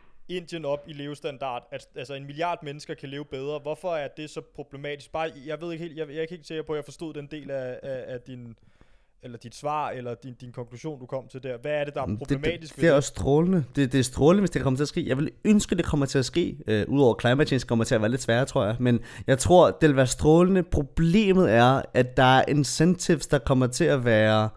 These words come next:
Speaker 2: øhm, skævvredet på tværs af landegrænser. Der kommer til at være skævvredet på tværs af, hvordan du begynder at sige, "Hvordan regulerer vi det her nu?"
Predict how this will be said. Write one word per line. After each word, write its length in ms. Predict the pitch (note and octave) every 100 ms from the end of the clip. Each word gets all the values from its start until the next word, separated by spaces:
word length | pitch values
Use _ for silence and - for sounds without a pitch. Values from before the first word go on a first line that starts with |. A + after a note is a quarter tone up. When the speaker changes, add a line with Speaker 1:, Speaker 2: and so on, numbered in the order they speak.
| - - - - -
Speaker 2:
øhm, 340 | - A2+ E2+ -
skævvredet 840 | - D3+ D#3 F#3+ E3+ D#3 C3 B2 B2+
på 100 | B2+
tværs 420 | - C3+ D3 -
af 160 | C3+
landegrænser. 600 | A#2+ A2+ D3 G#2+ F#2+ - F2 - - - - _ -
Der 60 |
kommer 180 | C3 C#3
til 120 | D#3
at 80 | D3
være 140 | B2+
skævvredet 720 | B2 - D#3 F3 E3+ D#3+ C3+
på 140 | C3 B2+
tværs 640 | B2+ - B2+ B2 C#3+ -
af, 380 | - B2 B2 G2+
hvordan 380 | B2 B2 B2+ C#3
du 100 | C#3+
begynder 380 | B2+ D3 C#3+
at 60 | B2
sige, 240 | - B2
"Hvordan 320 | A2 A2+ D3 C3+
regulerer 400 | A#2+ C3 D#3+ D#3+
vi 80 |
det 120 | C3+ C3+
her 140 | B2+
nu?" 160 | G#2+